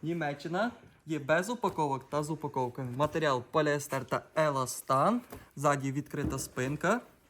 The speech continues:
Чудова підтримка. Підходить для всіх видів спорту. Такої моделі є.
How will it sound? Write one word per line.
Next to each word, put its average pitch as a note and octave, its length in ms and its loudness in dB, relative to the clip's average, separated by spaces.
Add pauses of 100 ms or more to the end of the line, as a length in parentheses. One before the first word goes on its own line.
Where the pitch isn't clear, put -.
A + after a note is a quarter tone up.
(120)
Чудова C#3 460 -2 (100)
підтримка. D3+ 760 -2 (280)
Підходить F3+ 540 0
для E3 180 -2
всіх F#3 440 -8
видів C#3+ 360 -10
спорту. C#3+ 760 -4 (440)
Такої C3 500 -8
моделі D3+ 380 -4
є. G3 260 -2